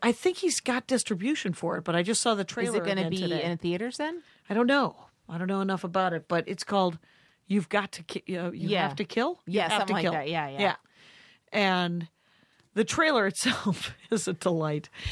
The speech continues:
Speaker 1: But, um, yeah, there's so many different kinds of stand-up comedy that, that w-,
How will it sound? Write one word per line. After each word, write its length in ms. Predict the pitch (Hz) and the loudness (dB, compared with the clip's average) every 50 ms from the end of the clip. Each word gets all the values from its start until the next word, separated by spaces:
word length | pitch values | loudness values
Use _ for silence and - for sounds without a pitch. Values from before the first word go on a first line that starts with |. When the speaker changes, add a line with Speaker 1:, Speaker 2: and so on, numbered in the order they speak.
| - - - - - _ | -8 -8 -10 -12 -10 _
Speaker 1:
But, 280 | - 196 185 180 - - | 0 2 2 2 0 0
um, 640 | - 190 180 175 175 175 170 165 165 165 160 160 - _ _ _ _ _ _ _ _ - - _ _ _ _ _ _ _ _ _ _ _ _ | 0 0 2 2 2 0 -2 -2 -4 -4 -6 -8 -10 _ _ _ _ _ _ _ _ -20 -20 _ _ _ _ _ _ _ _ _ _ _ _
yeah, 120 | - 277 | 0 2
there's 160 | 262 269 - - | 4 4 4 4
so 120 | 392 392 | 2 2
many 180 | 359 359 302 226 | 2 2 2 2
different 280 | 262 254 - 226 185 | 0 0 0 -2 -2
kinds 260 | - 220 269 277 254 | 0 0 0 0 0
of 80 | 240 185 | -2 -4
stand-up 360 | - - 220 185 165 165 160 | -4 -2 0 0 0 -2 -4
comedy 320 | - 262 294 262 202 175 170 | -4 -2 0 2 2 2 2
that, 200 | 180 170 160 - _ _ _ _ _ _ _ _ _ _ | 2 0 0 -2 _ _ _ _ _ _ _ _ _ _
that 240 | - 175 208 196 - - _ _ | 0 2 2 2 2 0 _ _
w-, 140 | - 185 - | -14 -14 -14